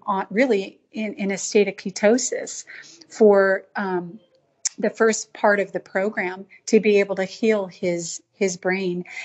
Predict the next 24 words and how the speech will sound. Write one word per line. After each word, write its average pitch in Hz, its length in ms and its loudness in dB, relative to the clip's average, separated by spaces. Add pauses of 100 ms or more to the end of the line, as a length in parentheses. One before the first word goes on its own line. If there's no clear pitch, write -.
(120)
And 254 100 6
then, 254 120 8
of 247 80 0
course, 247 200 4
she 269 140 2
went 240 160 0
on 196 220 0
to 208 140 -6
train 185 440 0
practitioners 190 720 -2
all 185 140 0
across 190 420 -2
the - 80 -4
world, 185 380 0
not 185 180 -6
just - 220 -8
the 208 80 0
United 180 360 2
States, - 580 0 (440)
um, 180 320 0 (220)
with 220 320 4
the 233 80 8
gaps 185 420 0
protocol 175 800 -4